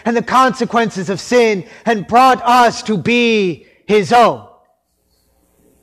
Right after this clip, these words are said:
May the Spirit ever increase in us true faith towards him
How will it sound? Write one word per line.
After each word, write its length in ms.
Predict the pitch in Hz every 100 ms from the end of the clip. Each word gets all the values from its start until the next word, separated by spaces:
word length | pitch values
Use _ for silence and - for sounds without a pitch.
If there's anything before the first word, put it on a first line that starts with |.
| _ _ _ -
May 60 |
the 120 | 139
Spirit 480 | 165 - 240 233 214
ever 300 | 214 226 190
increase 560 | 220 196 - 247 233 -
in 100 | 208
us 260 | 208 190
true 240 | - 226 226
faith 460 | - 240 233 -
towards 280 | - 202 190
him 320 | 202 220 143